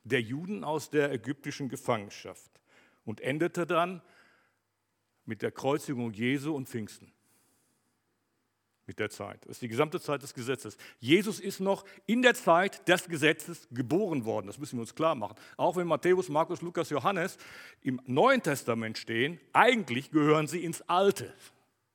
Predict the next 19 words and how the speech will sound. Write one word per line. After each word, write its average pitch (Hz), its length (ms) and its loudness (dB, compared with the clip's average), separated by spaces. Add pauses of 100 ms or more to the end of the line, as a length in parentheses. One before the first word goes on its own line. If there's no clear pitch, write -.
(720)
Von 120 180 -6
der 120 100 0
Zeit 151 300 4
her. 98 160 -8 (1120)
Jesus 175 480 4
lebte 156 380 4
in 208 80 0
der 135 120 0
Zeit 135 540 0
des 131 220 -4
Gesetzes. 160 800 -4
Das - 180 -6
müssen 139 240 -8
wir 131 80 -8
uns 135 160 -12
klar 107 220 -6
machen. 87 260 -18 (1600)
Und, 156 320 2
äh, 139 300 8